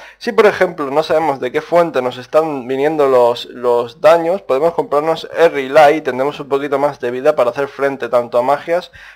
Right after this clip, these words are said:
como a habili-, eh, físicas. El último ítem, y es también opcional a compartir con estos tres que acabo de decir, es el Void Staff o Bastón del Vacío. Este ítem lo que hace es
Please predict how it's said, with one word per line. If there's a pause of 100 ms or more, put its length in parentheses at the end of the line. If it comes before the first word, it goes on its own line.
como
a
habili-,
eh,
físicas. (380)
El
último
ítem,
y
es
también
opcional
a
compartir
con
estos
tres
que
acabo
de
decir,
es
el (340)
Void
Staff
o
Bastón
del
Vacío.
Este
ítem
lo
que
hace
es